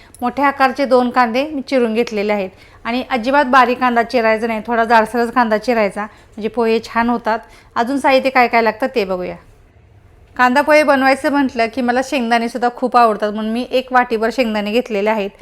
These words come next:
आवडीनुसार प्रमाण कमी जास्त करू शकता, आमच्यात शेंगदाणे खूप आवडतात. आणि हिरवी मिरची घेतलेली आहे पाच ते सहा. तिखट कांदा पोहे असले की चवीला छान लागतात. तुम्ही खात नसाल तर प्रमाण कमी जास्त करू शकता.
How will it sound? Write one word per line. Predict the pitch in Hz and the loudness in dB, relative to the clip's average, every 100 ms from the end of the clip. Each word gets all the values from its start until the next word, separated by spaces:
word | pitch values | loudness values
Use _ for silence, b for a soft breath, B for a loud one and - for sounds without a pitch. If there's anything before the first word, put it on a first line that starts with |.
| b b | b b
आवडीनुसार | 214 214 233 233 240 233 | 0 2 2 0 0 0
प्रमाण | 247 226 226 | 2 2 -2
कमी | 226 220 | -4 -4
जास्त | 220 214 240 | -4 -4 -4
करू | 233 220 | -2 -2
शकता, | 220 254 - 214 - | -2 -6 -4 -6 -6
आमच्यात | 226 220 220 | -6 -6 -6
शेंगदाणे | 254 214 214 220 | -4 -4 -4 -6
खूप | - 247 | -4 0
आवडतात. | 214 196 185 226 - b b b | 2 0 -2 -6 -8 b b b
आणि | 240 233 - | -8 -8 -4
हिरवी | 254 285 | -2 -2
मिरची | 277 269 - 240 | -2 -4 -4 -2
घेतलेली | 254 254 240 233 | -2 -2 0 2
आहे | 240 | 0
पाच | 247 240 226 - | 0 0 0 0
ते | 240 | -4
सहा. | - 247 226 247 B B _ | -2 0 0 -4 B B _
तिखट | 247 - 247 | -6 -2 0
कांदा | 277 254 247 | 2 2 2
पोहे | 247 254 | 2 2
असले | 247 254 | 2 -2
की | 220 240 | -4 -2
चवीला | 254 233 240 240 - | -2 0 0 0 0
छान | 226 | -2
लागतात. | 247 262 - 220 220 B B - | 2 0 0 -6 -6 B B -10
तुम्ही | 254 196 | -6 -6
खात | - 262 | 0 0
नसाल | 262 277 247 | 2 -2 0
तर | 247 | 0
प्रमाण | 262 240 240 | 2 2 0
कमी | 254 220 226 | 0 0 0
जास्त | 220 - 233 | -2 -2 -2
करू | 254 | -2
शकता. | 233 226 - 190 | -2 -8 -8 -12